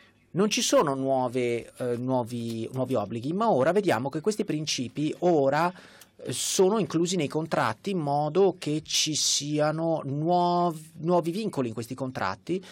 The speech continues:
e molti paesi stanno introducendo questi nuovi obblighi all'interno del sistema legislativo. Quindi anche se non ci sono degli obblighi stringenti per le imprese in senso diretto,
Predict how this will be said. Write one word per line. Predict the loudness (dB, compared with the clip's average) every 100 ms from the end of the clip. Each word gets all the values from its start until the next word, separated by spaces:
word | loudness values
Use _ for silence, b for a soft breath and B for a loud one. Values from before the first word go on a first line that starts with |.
| B -4
e | 2
molti | 2 2 0
paesi | 4 4 6 4 2
stanno | 0 0
introducendo | 0 -4 -2 0 0
questi | 0 -4 -4 -4
nuovi | 0 0 0 0 4
obblighi | 4 4 0 0
all'interno | 0 -2 0 0 0 -2
del | -2
sistema | -2 -4 -4 -4
legislativo. | -6 -8 -8 -8 -12 B B B
Quindi | -8 -4 -2
anche | -2 -2
se | -2 0 2 2 0 -8 -8
non | -4 -2
ci | -2 -2
sono | 0 2 4 4 4 2 2 2 0 -2
degli | 0 2
obblighi | 2 0 -4
stringenti | -4 -2 0 0 -2
per | -4
le | -4
imprese | -4 -4 -4
in | -6
senso | -6 -4 -2 -2 0
diretto, | 2 2 0 -2 0 0